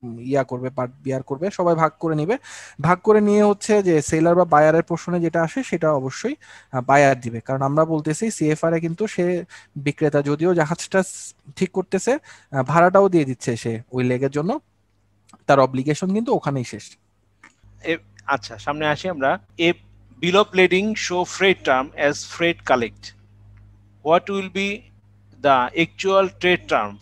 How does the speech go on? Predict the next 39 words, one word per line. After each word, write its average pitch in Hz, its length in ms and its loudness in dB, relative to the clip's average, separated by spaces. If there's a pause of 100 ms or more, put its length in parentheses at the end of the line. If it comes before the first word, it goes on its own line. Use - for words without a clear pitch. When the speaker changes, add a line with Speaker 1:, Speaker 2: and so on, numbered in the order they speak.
Speaker 2:
for 147 200 0
an 135 320 -4
exporter? 131 480 -10 (640)
Speaker 1:
freight - 400 0
collect 151 340 2
মানে 170 200 0
হচ্ছে 170 280 0
জাহাজ 147 300 2
ভাড়াটা 160 400 2 (360)
ওই 196 140 -2
চায়না 147 380 2
থেকে 190 240 -4
কালেক্ট 185 340 4
মানে 165 160 2
কি? - 140 -12
পরে 180 220 4
এসে 185 180 0
কালেক্ট 139 280 -2
করবে। 117 200 -12 (320)
তার 143 140 2
মানে, 196 220 0 (400)
আহ, 165 100 -2 (120)
ইম্পোর্টার 185 360 0
দিবে। 113 160 -12 (200)
ইম্পোর্টার 175 340 0
যে 175 120 0
টার্মগুলোতে 175 460 2
দেয়, 180 120 2
সেগুলো 170 400 -2
হচ্ছে 180 240 -4
এফওবি। 143 360 0
এফওবি 156 300 -2
যদি 170 140 0
হয়, 226 100 2
আমার 185 140 0
ফ্রেট 165 200 -4
কালেক্ট 131 360 -4
হতে 123 120 -10
পারে। 113 180 -12